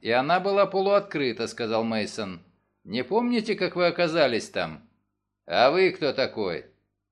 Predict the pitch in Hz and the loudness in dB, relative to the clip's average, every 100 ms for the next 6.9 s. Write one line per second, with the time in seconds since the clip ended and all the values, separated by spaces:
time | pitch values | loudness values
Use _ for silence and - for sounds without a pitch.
0 | _ _ - 147 156 185 196 214 202 151 | _ _ 0 0 2 0 2 2 2 2
1 | 131 123 123 117 - 127 139 131 120 - | 0 -2 -2 -2 -6 -8 -4 -2 -2 -4
2 | 139 - 175 160 101 95 - 104 104 98 | -6 -4 2 2 2 -6 -10 -8 -4 -2
3 | - 117 104 101 98 98 92 98 113 - | -4 -4 -2 -2 -4 -6 -8 -8 -8 -4
4 | 104 82 - _ _ _ _ _ _ 90 | -2 -2 -8 _ _ _ _ _ _ -4
5 | 107 123 120 156 160 143 - 160 151 - | 0 0 0 0 2 0 2 0 0 0
6 | 143 147 147 117 139 143 151 160 131 | -2 -2 -4 0 4 4 4 2 -2